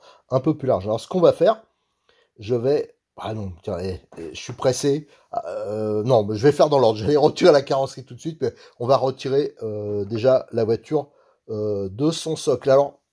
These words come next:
par contre, avant de la retirer, euh, parce que la voiture, une fois qu'elle est retirée du socle, faut vraiment que je choisisse le modèle. Est-ce que je prends vraiment l'orange ? Cyril, il m'a dit, t'en prends un pour l'association au choix. J'hésite entre le bleu,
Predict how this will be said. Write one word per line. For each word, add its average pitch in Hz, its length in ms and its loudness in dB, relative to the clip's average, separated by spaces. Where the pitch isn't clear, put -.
par 160 200 -4
contre, 160 240 -8
avant 139 180 0
de 175 80 -8
la 175 60 0
retirer, 147 600 -4
euh, 107 60 -12
parce 104 160 -10
que - 80 -2
la 123 100 4
voiture, 123 280 2
une 120 60 -2
fois 139 120 -2
qu'elle 131 160 0
est - 20 4
retirée 120 300 0
du 110 120 -10
socle, 175 280 -6
faut 117 140 -6
vraiment 135 280 0
que 143 80 -14
je 120 120 -4
choisisse 156 720 -6
le 120 180 -8
modèle. 139 560 0
Est-ce 120 200 -12
que 131 200 -8
je 113 120 -6
prends 151 320 -2
vraiment 135 380 2
l'orange ? 101 720 -2
Cyril, 117 320 -10
il 127 60 -8
m'a 101 120 -6
dit, 123 120 -16
t'en 104 160 -8
prends - 340 -6
un 135 120 -4
pour 127 180 -2
l'association 120 920 -6
au 120 120 -6
choix. 135 460 0
J'hésite 113 420 -12
entre 110 260 -6
le 104 140 -4
bleu, 196 840 0